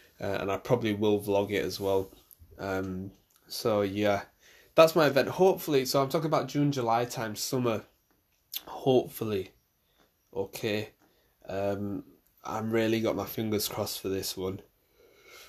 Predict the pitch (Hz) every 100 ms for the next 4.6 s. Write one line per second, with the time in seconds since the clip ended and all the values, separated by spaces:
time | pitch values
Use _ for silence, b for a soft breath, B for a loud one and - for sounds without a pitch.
0 | B _ _ _ B B B B B B
1 | 302 - - 180 - 196 180 - 139 131
2 | 165 147 - - 156 151 - 127 117 127
3 | - - 135 135 180 135 135 120 123 117
4 | - - 127 139 135